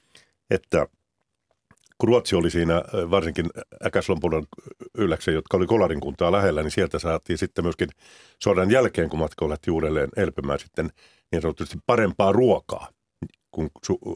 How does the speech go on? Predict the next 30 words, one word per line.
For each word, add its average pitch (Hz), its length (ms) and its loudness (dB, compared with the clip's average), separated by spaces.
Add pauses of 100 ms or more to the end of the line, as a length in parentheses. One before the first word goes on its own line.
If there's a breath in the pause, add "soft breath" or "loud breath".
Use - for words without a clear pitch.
(140)
ruoka, 85 460 0
ruoka 90 280 0
oli 82 120 2
sitten 98 280 -2
Suomessa 92 380 0
sodan 87 220 2
jälkeen 82 260 0
kortilla. - 440 -4 (920 loud breath)
Et - 120 0
kyllä 131 220 4
siellä 113 220 4
oli 92 160 6
valtava, 82 420 2 (100)
valtava 85 360 2
merkitys. 76 460 -2
Ja 95 60 0
sit - 180 -6
seitkytluvulla 117 600 2
voi 95 140 4
sanoa 82 240 2
näin, 76 200 0
että 71 260 -4 (800 loud breath)
maitotonkat 92 640 0
sieltä - 260 -2
hävisivät 120 500 2 (140)
Äkäslompolon 87 580 2
kylästä 78 420 0
ja, 73 160 2 (300)
ja 73 240 2 (140)
matkailu-, 73 520 -2